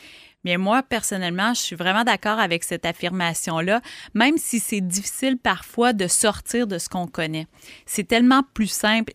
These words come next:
et rassurant de passer par les mêmes chemins, de savoir ce qui nous attend. On a tous besoin de sécurité, de confort et de réconfort,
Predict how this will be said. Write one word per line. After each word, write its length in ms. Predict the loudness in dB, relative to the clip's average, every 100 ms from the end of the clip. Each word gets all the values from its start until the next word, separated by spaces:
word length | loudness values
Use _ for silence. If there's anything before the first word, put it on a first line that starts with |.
| -2
et 100 | 0
rassurant 640 | 0 -2 -2 -2 2 0
de 140 | 2
passer 420 | 0 0 0 -2 0
par 220 | 0 0
les 160 | -2
mêmes 300 | -2 0 0
chemins, 440 | 0 -2 0 0 0
de 160 | -2
savoir 460 | -4 -2 0 0 -2
ce 80 | -4
qui 140 | 0
nous 220 | 0 2
attend. 320 | -2 -4 -6 -8 _ _ _ _ _ 2
On 120 | 4
a 80 | 6
tous 280 | 4 2 4
besoin 400 | 4 4 4 4
de 240 | 4 2
sécurité, 800 | 0 -6 -4 -4 -4 -2 0 2
de 100 | 0
confort 720 | 0 0 0 2 4 4 2 0
et 120 | 0
de 80 | 2
réconfort, 680 | 2 0 0 -2 2 2 2